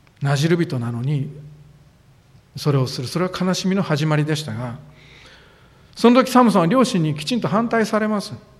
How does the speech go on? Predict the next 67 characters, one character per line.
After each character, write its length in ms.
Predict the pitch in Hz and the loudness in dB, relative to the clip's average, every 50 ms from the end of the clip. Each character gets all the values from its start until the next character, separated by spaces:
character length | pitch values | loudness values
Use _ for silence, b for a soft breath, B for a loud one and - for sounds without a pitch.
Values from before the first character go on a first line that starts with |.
| _ _ _ _ _ _ _ _ _ _ _ _ _ _ _ _ _ _ | _ _ _ _ _ _ _ _ _ _ _ _ _ _ _ _ _ _
し 120 | - - - | -10 0 0
か 100 | 240 208 | 2 2
し 60 | - | 4
サ 100 | 240 254 | 2 2
ム 80 | 247 214 | 2 2
ソ 120 | 240 214 | 2 2
ン 20 | |
が 60 | 196 180 | 4 4
言 100 | 170 165 | 2 2
っ 20 | |
た 140 | 170 - 190 | 2 0 0
言 100 | 170 180 | 0 0
葉 100 | - 190 | 0 0
は、 380 | 180 170 156 147 143 131 139 - - - - | 2 2 2 0 -2 -4 -8 -10 -14 -18 -12
そ 140 | - 151 | -8 -6
の 80 | 135 127 | -6 -2
十 180 | 123 160 185 202 | 0 0 2 2
四 160 | 214 185 156 | 2 0 0
章 140 | - 135 127 | 0 -2 -2
に 80 | 127 | -2
あ 60 | 120 120 | -4 -4
る 80 | 117 | -6
ん 40 | 107 | -8
で 60 | 101 | -8
す 100 | 104 - | -10 -10
が、 120 | 127 120 117 | -10 -8 -4
十 100 | 135 139 | -4 -4
四 80 | 135 | -4
章 160 | 127 - 120 113 | -4 -4 -6 -4
三 240 | - 175 175 156 | 0 0 0 0
節 220 | 147 143 - - 123 | 0 -4 -6 -8 -10
で 60 | 113 | -14
す 80 | - - | -12 -10
け 80 | - - | -8 -6
ど、 200 | 160 151 151 B B B B B B B B B B B B B B | -6 -6 -6 B B B B B B B B B B B B B B
「彼 260 | - - 285 285 262 | 0 2 4 6 6
女 120 | 170 165 156 | 6 6 4
を 20 | |
私 300 | 151 160 - 226 220 - | 4 4 4 0 0 0
の 100 | 240 226 | -2 -2
妻 240 | - - 247 233 196 | -2 -2 -2 0 0
に 60 | 175 160 | 2 2
迎 280 | 156 160 156 196 214 | 2 2 2 2 2
え 60 | 220 | 2
て 80 | 214 233 | 2 0
く 80 | 202 214 | 2 2
だ 100 | 208 190 | 2 2
さ 140 | - 196 | 2 0
い。 60 | 170 - | 0 0
彼 240 | - - 254 262 | 0 0 0 0
女 100 | 247 240 | 0 0
は 80 | 202 180 | -2 -2
気 160 | - - 196 | -4 -4 -2
に 80 | 233 277 | -2 -2
入 100 | 269 - | -2 -4
っ 40 | - | -2
た 120 | - 269 | -2 0
の 120 | 254 214 | 0 0
で 100 | 160 151 | 0 -2
す」 140 | 135 - - - | -4 -6 -8 -8
と 100 | 139 127 | -6 -6
い 80 | 123 123 | -4 -4
う 60 | 120 | -4
わ 120 | 113 110 | -6 -8
け 100 | - - | -10 -14
で 100 | - - | -20 -20
す。 220 | - - - - | -20 -20 -20 -20